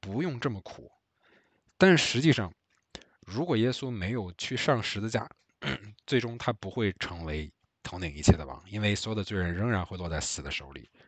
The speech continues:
所有的罪人仍然在撒旦的国度里面，耶稣会变成一个光杆司令。所以这个引诱实际上是要破坏耶稣作为王的身份，但是在表面上，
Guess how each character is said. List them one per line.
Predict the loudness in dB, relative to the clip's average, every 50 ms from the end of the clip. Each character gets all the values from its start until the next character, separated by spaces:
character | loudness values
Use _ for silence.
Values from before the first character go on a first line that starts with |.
| _
所 | -8 -4 -2
有 | 0
的 | 0
罪 | 0 2 2
人 | 2 2 4
仍 | 2 2 2
然 | 2 0 0
在 | 0 -2 -2
撒 | 0 -2 -2 -4
旦 | -4 -6
的 | -8 -8 -6
国 | -6 -6 -6
度 | -6 -8
里 | -8 -10 -12
面， | -12 -10 -6
耶 | -6 -4
稣 | -4 -4 -4
会 | -4 -2
变 | -2 -2
成 | -2 -2
一 | -6
个 | -6
光 | -2 0 0 0 2
杆 | 0 -4 -4
司 | -4 -8 -8
令。 | -10 -12 -12 -12 -16 -16 -16 -16 -16 -18 -18 -16 -4
所 | 4 6 6
以 | 8
这 | 8 6 4
个 | 4
引 | 2 0 0
诱 | -2 -2 0
实 | 2 2 2 4
际 | 6 6 6
上 | 6 6 2
是 | 2 -2 -2
要 | -2 -4
破 | -6 -8 -8 -8
坏 | -6 -4 -2
耶 | -2 0 0 -2
稣 | -2 -6
作 | -8 -8 -8
为 | -6 -6
王 | -8 -8 -8 -8
的 | -10
身 | -8 -10 -10 -8
份， | -10 -12 -12 -12 -14 -18 -16 -4 6
但 | 8 8
是 | 10 10
在 | 10 8
表 | 8 8 0 0 2
面 | 2 2 2
上， | 2 0 -2 -2